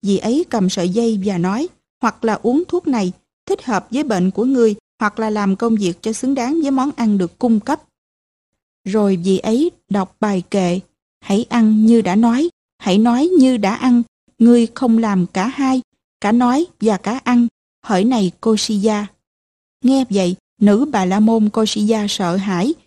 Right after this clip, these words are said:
vì biết có sự can thiệp của vị sư trưởng. "Ta không thể lừa đảo được nữa."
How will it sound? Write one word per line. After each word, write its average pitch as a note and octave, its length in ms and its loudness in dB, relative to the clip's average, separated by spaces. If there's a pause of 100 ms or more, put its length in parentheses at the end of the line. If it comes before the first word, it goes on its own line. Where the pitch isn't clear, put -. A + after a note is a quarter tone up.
(280)
vì G#3+ 200 2
biết B3 260 0
có - 120 0
sự G3 200 -2
can A3 280 -2
thiệp G3 220 -4 (120)
của A#3+ 140 -2
vị G3 320 0
sư A3+ 200 0
trưởng. G3+ 380 0 (480)
"Ta A3 120 -2
không G3+ 260 2
thể G3 160 -2
lừa A3+ 240 2
đảo F#3 300 -4
được A#3 200 -2
nữa." G3 280 2